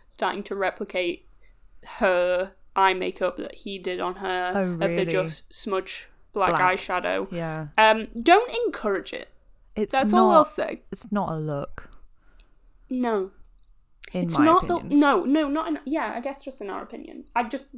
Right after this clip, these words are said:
Speaker 1: don't think we should encourage him and his makeup career.
Speaker 2: Yeah.
Speaker 1: Um, but maybe this is a personal attack towards Kylie now.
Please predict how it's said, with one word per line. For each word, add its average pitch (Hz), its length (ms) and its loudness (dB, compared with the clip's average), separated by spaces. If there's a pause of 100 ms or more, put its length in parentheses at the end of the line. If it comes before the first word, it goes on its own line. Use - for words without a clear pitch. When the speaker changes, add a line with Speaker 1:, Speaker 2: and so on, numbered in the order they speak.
(160)
Speaker 1:
don't 226 360 -4
think 220 240 -8
we 202 100 -6
should - 220 -4
encourage 190 520 -4
him 185 340 -4 (300)
and 196 120 -6
his 190 160 -8
makeup - 360 -10
career. - 340 -10 (240)
Speaker 2:
Yeah. - 240 -8
Speaker 1:
Um, 190 380 4
but - 120 -4
maybe 202 240 -2
this 214 200 -8
is 202 100 -10
a 208 40 -10
personal 190 420 -4
attack 190 400 -10
towards 180 680 -8
Kylie 240 520 -2
now. 370 380 0